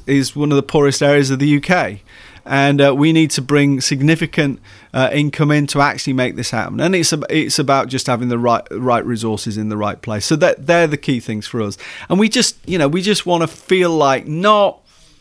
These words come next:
we're a bunch of well-resourced individuals. We're trying to usher in a, a movement into Wales now, so that it, it's much more than just a, you know, having a great office in South Wales where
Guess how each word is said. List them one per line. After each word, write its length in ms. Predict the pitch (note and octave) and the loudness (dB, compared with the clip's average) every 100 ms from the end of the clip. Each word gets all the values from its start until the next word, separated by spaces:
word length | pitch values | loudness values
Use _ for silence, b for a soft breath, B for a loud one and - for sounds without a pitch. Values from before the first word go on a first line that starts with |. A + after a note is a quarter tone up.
| b | b
we're 180 | C#3 D#3 | -2 2
a 60 | D3+ | 2
bunch 420 | C#3 D#3+ D3+ C#3+ | 2 0 0 0
of 200 | C#3+ B2+ | 0 -2
well-resourced 1080 | B2+ C#3 D#3 D3+ D3 C#3+ C#3 B2 D3+ C#3+ - | -2 2 4 4 2 2 2 2 2 0 0
individuals. 920 | C3+ B2 A#2 C#3 - G2+ - E2+ B2+ - B B - | 0 0 0 -2 -2 -6 -8 -12 -14 -16 B B -4
We're 100 | C#3+ | -2
trying 320 | - G3 G3 | 0 0 2
to 140 | F3+ D#3+ | 4 2
usher 280 | C#3+ C#3+ | 2 0
in 120 | C3 B2+ | 0 0
a, 140 | A#2+ | -2
a 100 | G#2+ | -2
movement 600 | B2+ C3 C#3+ C3 B2 A2 | 0 4 4 4 0 -4
into 280 | G#2 G#2 - | -6 -10 -8
Wales 400 | G#2 G2+ E2 D#2 | -6 -6 -8 -12
now, 200 | - G1+ | -12 -12
so 180 | - B2+ | -8 -6
that 120 | B2 | -2
it, 160 | D3+ - | -2 -4
it's 260 | - D3+ - | -4 -4 -2
much 460 | D#3+ F3 F#3 - D#3+ | 0 2 0 -2 -2
more 440 | D#3 D#3+ C3+ A#2+ | 2 4 4 0
than 300 | A2 A2+ A2+ B B B | -2 -4 -6 B B B
just 260 | D3 C#3 - | -2 0 0
a, 100 | B2+ | -2
you 120 | C#3 | 0
know, 80 | B2+ | 0
having 180 | A#2+ A#2+ | 0 -2
a 60 | |
great 320 | A#2+ C#3 C3+ - | -2 0 0 -2
office 300 | B2+ B2+ B2 | -6 -6 -6
in 80 | A2 | -4
South 340 | B2 A#2 A2+ | -2 -2 -2
Wales 360 | C3 A2+ A2 G#2+ | -2 0 -2 -4
where 340 | G#2+ A2 G#2+ | -4 -4 -6